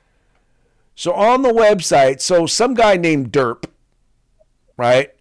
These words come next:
I've never heard of him. C I A, pl-, he's saying he-, he's C I A, saying he's a C I A plant.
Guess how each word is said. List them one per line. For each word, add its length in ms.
I've 260
never 300
heard 240
of 120
him. 340
C 320
I 140
A, 180
pl-, 220
he's 120
saying 200
he-, 100
he's 220
C 240
I 60
A, 60
saying 200
he's 160
a 40
C 220
I 120
A 120
plant. 560